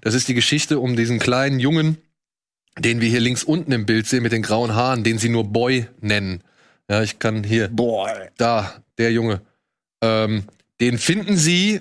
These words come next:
Speaker 1: das ist jetzt vielleicht ein kleiner Spoiler, aber mehr weiß ich auch nicht, den finden sie in Folge zwei in einem Tank. Ja, mit Flüssigkeit drin. Und darin lebt der kleine Junge. So. Und ist am Leben.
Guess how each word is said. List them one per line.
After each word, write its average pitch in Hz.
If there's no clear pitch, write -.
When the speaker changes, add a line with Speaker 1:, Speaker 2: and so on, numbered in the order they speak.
Speaker 1:
das 120
ist 139
jetzt 135
vielleicht 127
ein 123
kleiner 214
Spoiler, 170
aber 123
mehr 127
weiß 139
ich 131
auch 151
nicht, 156
den 120
finden 160
sie 147
in 139
Folge 139
zwei 143
in 135
einem 151
Tank. -
Ja, 123
mit 139
Flüssigkeit 208
drin. 98
Und 117
darin 131
lebt 180
der 120
kleine 104
Junge. 101
So. 110
Und 139
ist -
am 156
Leben. 208